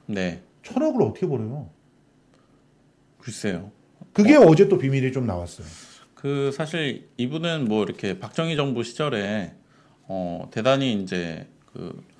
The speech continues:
Speaker 1: 어, 실력자였던 분을 아버지로 이렇게
Speaker 2: 예.
Speaker 1: 둔 거기에 넷째 딸로 알려져 있고요.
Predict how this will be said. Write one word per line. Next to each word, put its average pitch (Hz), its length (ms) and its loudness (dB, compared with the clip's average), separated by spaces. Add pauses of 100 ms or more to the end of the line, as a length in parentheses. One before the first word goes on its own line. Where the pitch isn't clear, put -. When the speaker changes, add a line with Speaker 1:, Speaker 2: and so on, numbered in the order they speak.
(340)
Speaker 1:
어, 80 280 -8
실력자였던 107 1300 -2
분을 98 340 -4
아버지로 98 1080 -6
이렇게 78 380 -16 (100)
Speaker 2:
예. 92 180 -2 (200)
Speaker 1:
둔 107 400 -6 (120)
거기에 95 240 -8
넷째 120 380 -6
딸로 113 460 0
알려져 87 320 -6
있고요. 120 500 -6